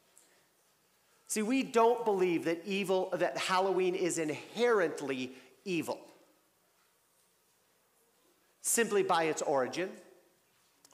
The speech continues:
simply by the way that some choose to practice the holiday,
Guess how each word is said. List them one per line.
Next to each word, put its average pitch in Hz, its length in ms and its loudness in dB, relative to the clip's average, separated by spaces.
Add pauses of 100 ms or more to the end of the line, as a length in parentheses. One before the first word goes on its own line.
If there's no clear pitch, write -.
(200)
simply 226 400 0
by 190 180 2
the 190 100 0
way 185 140 2
that 170 220 -6
some 220 840 0 (200)
choose 185 300 -2
to - 80 -10
practice - 460 -4
the 131 100 -6
holiday, 117 520 -4